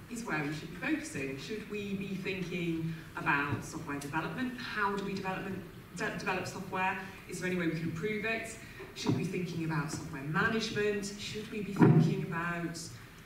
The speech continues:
organisational policy? So how do we organise things in, with things within universities? How do we pay for things? How do we structure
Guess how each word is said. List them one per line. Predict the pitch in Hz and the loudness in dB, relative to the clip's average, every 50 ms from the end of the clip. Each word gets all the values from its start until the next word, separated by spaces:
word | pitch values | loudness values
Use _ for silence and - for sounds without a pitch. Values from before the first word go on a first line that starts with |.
| - | -10
organisational | - 180 180 180 175 170 170 175 165 156 - - - - - | -8 -6 -4 -4 -4 -2 0 2 2 2 2 0 -4 -4 -4
policy? | 156 143 139 - - 127 127 127 - - | -2 -4 -4 -4 -4 -6 -4 -4 -4 -6
So | - - - 160 151 151 156 156 156 - - | -6 -4 -2 0 4 4 4 4 2 0 -2
how | 190 185 180 185 180 | -2 -2 0 0 -2
do | 175 175 | 0 0
we | 175 175 | 2 4
organise | 180 180 180 175 175 - 170 165 160 160 160 | 4 4 4 4 2 0 0 0 0 0 0
things | - 160 156 160 | 0 -2 -2 0
in, | 170 165 165 165 165 | 2 2 2 2 2
with | 175 175 - - - - | 0 0 -2 -4 -8 -8
things | - - 180 170 165 160 165 | -6 -4 -2 -2 0 -2 -2
within | 165 165 160 156 156 156 | -2 -2 0 0 0 0
universities? | 151 147 139 175 190 196 196 - - 233 226 240 247 - - - - - - - - - - | 0 0 -2 -2 -4 -4 -6 -8 -8 -8 -6 -6 -6 -6 -8 -10 -12 -12 -14 -14 -14 -14 -10
How | - 170 170 165 | -6 -4 -2 -2
do | 165 156 | 0 2
we | 160 156 151 147 151 - - - - - - - | 4 4 4 4 2 0 -2 -6 -8 -12 -12 -10
pay | - - 180 190 196 196 | -6 -4 -4 -4 -4 -4
for | - - | -4 -4
things? | - - - - 160 151 - - | -2 -2 0 0 -2 0 2 2
How | 131 135 160 | 2 2 2
do | 165 160 | 0 -2
we | 160 | -2
structure | 156 - - 160 - - - - 151 | -2 -4 -6 -6 -8 -8 -8 -10 -10